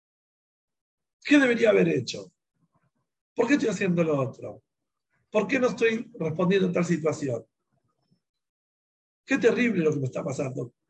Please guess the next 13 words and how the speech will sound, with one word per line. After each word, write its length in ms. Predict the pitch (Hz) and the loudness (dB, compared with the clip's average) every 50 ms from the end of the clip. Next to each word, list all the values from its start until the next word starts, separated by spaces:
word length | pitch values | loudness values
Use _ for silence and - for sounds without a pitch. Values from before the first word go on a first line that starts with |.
| _ _ | _ _
Qué 100 | _ 262 | _ 2
horrible, 480 | 254 233 240 247 233 233 220 180 160 151 | 2 2 2 2 -2 -2 -2 -4 -4 -2
qué 100 | - 233 | -2 -2
espantoso. 680 | 226 - 196 170 175 - 226 196 - - - - - - _ _ _ _ _ _ _ _ _ _ _ _ | 0 0 0 0 2 2 2 2 0 -2 -6 -10 -14 -16 _ _ _ _ _ _ _ _ _ _ _ _
O 100 | - 131 | -10 -4
puedo 180 | - 220 214 185 | -2 -2 -2 -2
estar 340 | - 233 220 208 202 190 - - - _ _ _ - _ _ _ _ _ _ _ | -6 -6 -6 -6 -8 -12 -14 -20 -20 _ _ _ -20 _ _ _ _ _ _ _
preguntándome, 1000 | _ - 151 151 151 151 151 156 202 196 190 185 175 175 - 180 170 175 185 - - _ _ _ _ _ _ _ _ _ _ _ _ _ _ _ _ | _ -4 -4 -2 -2 -4 -2 -2 -2 -2 0 0 0 0 0 -2 -2 -2 -4 -6 -10 _ _ _ _ _ _ _ _ _ _ _ _ _ _ _ _
¿qué 120 | - - 202 | -8 -4 -2
me 120 | 208 180 | -2 -2
pasa? 420 | - 113 - - - 101 107 - _ _ _ _ _ _ _ _ _ _ _ _ _ _ _ _ _ _ _ _ _ _ _ _ _ _ _ | -2 -4 -6 -8 -12 -14 -16 -18 _ _ _ _ _ _ _ _ _ _ _ _ _ _ _ _ _ _ _ _ _ _ _ _ _ _ _
¿Cómo 180 | - 226 220 | -8 -4 -4
estoy? 460 | 185 185 - 151 127 113 110 117 - | -4 -4 -2 -4 -4 -4 -6 -10 -14